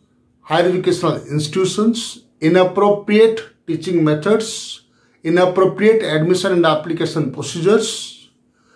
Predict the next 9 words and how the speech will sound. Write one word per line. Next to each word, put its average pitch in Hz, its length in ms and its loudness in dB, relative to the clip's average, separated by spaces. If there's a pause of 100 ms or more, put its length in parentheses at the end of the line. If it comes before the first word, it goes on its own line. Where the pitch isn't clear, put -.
(680)
inadequate 196 760 4
resources 185 880 2 (180)
and 165 480 0 (220)
support 190 440 2
services, 180 840 2 (880)
low 170 340 6
financial 180 640 0
capacity, 165 880 -4 (180)
and 185 560 -2